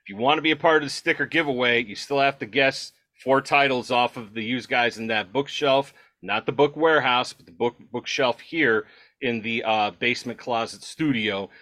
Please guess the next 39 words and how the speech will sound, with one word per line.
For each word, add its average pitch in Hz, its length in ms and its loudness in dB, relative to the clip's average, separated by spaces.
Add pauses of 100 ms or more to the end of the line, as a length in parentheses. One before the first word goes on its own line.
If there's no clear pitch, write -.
(140)
that 110 80 -4
we 117 140 0
operate 104 500 0
from. 85 400 -4
So 95 440 -6
if 104 160 -18
you 107 80 -10
want 135 160 0
to 151 40 -2
get 165 200 -2
in 170 40 2
on 170 160 2
the 160 60 -2
sticker 170 380 -4
extravaganza, 156 920 0 (300)
you 90 100 -14
go 113 160 4
ahead 120 220 2
and 117 100 -4
let 117 160 2
us 117 220 -2
know, 107 400 -2
okay? 135 440 0 (400)
Bobby, 127 280 2
thank 135 240 0
you 120 80 -12
very 123 180 2
much. 123 320 -2
We 117 80 -10
love 123 260 0
you 127 140 -2
and 110 100 -6
Fairly 113 280 -2
Decent 107 320 -10
Golf 131 280 2 (120)
on 147 260 0
TikTok - 640 -2
and 139 240 -2
Instagram. 101 680 -4